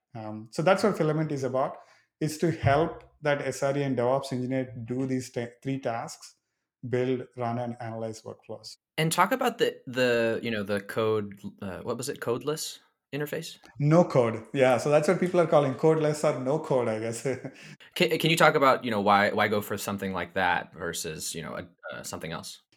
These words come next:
Speaker 1: Yeah. Uh, I mean, you, we, we went with that primarily because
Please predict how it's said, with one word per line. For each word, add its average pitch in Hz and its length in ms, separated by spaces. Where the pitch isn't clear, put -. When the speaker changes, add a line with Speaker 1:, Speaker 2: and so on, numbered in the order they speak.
Speaker 1:
Yeah. 233 280
Uh, 202 280
I 214 100
mean, 226 200
you, 208 300
we, 196 460
we 180 180
went 208 280
with 196 180
that 160 760
primarily 165 480
because 139 560